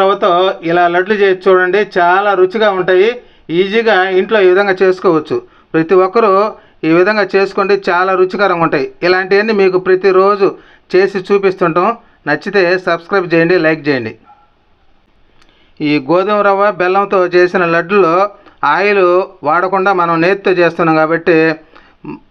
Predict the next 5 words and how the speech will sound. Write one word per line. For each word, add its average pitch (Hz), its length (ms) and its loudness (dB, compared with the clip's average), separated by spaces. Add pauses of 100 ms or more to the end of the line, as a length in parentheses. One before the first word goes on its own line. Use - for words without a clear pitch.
(100)
మన 147 120 -2 (120)
శరీరానికి 190 560 0 (600)
బలాన్ని 180 380 -2
ఇస్తుంది, 180 320 0 (600)
టేస్టీగా 196 460 0